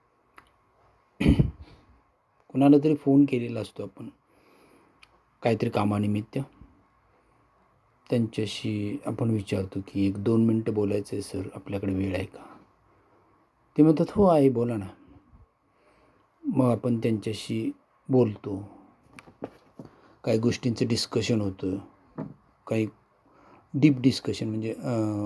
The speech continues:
अगदी महत्त्वाचे मुद्दे वगैरे आपण डिस्कस करत असतो. एक दहा पंधरा मिनटं होतात. पंधरा मिनटानंतर मग आपण दहा मिनटं, अ,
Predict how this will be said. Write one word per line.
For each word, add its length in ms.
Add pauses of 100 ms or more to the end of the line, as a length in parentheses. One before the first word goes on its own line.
(280)
अगदी 180
महत्त्वाचे 540
मुद्दे 380
वगैरे 300
आपण 420
डिस्कस 380
करत 280
असतो. 280 (540)
एक 100
दहा 140
पंधरा 320
मिनटं 260
होतात. 260 (2000)
पंधरा 240
मिनटानंतर 460
मग 120
आपण 340
दहा 120
मिनटं, 260 (920)
अ, 640